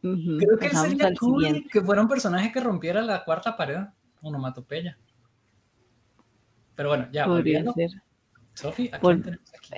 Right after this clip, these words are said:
Speaker 1: al siguiente, ¿verdad? El siguiente también es bastante curioso. Se llama Flamingo. Es un supervillano de D C Comics, enemigo de Batman, y creado por Grant Morrison y dibujado por Frank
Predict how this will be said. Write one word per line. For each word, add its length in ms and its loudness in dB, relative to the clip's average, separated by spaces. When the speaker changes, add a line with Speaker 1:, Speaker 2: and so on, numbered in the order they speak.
Speaker 1:
al 200 8
siguiente, 600 8
¿verdad? 460 10
El 200 12
siguiente 640 10
también 680 6
es 320 8
bastante 460 4
curioso. 500 12
Se 120 4
llama 400 8
Flamingo. 680 10
Es 180 6
un 140 4
supervillano 840 6
de 120 2
D 100 0
C 140 -6
Comics, 640 2
enemigo 500 -2
de 140 2
Batman, 420 6
y 440 4
creado 520 8
por 260 6
Grant 360 10
Morrison 640 2
y 120 -8
dibujado 560 2
por 260 -4
Frank 480 0